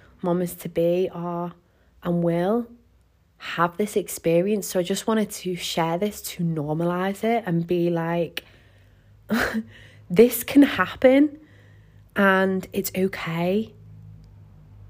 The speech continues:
It really, really is okay. And I really believe that we are having the experiences and allowing all of these stories to come up now so that we can clear them for when our baby's here. And it's almost like it's our baby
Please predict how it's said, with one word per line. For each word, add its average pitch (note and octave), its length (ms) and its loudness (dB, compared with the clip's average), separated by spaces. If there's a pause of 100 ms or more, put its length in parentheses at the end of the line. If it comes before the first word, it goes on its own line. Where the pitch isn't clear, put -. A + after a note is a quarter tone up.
(280)
It F#3 140 4
really, F3+ 400 2
really F3 340 0
is E3+ 180 -2
okay. F3+ 440 -2
And F#3 100 0
I F3+ 40 2
really E3+ 340 4
believe E3+ 460 0
that - 200 0
we F3 100 2
are E3+ 80 2
having E3 380 0
the G3 100 2
experiences F#3 1300 -2 (460)
and E3+ 440 4 (540)
allowing E3+ 460 6
all F3+ 180 2
of F3 100 2
these E3+ 200 -2
stories F3+ 680 2
to - 100 -6
come F#3 260 -4
up - 200 -8
now F#3 440 0
so F3+ 200 -4
that - 120 -6
we F#3 120 -8
can F3 180 -4
clear F3 360 0
them G3+ 200 -2
for - 160 -4
when F#3 100 0
our F3 100 -2
baby's E3 500 -4
here. F#3 360 -2 (480)
And E3+ 80 2
it's - 140 0
almost G3+ 280 6
like F3+ 120 -2
it's - 140 -4
our E3+ 80 4
baby F3 600 4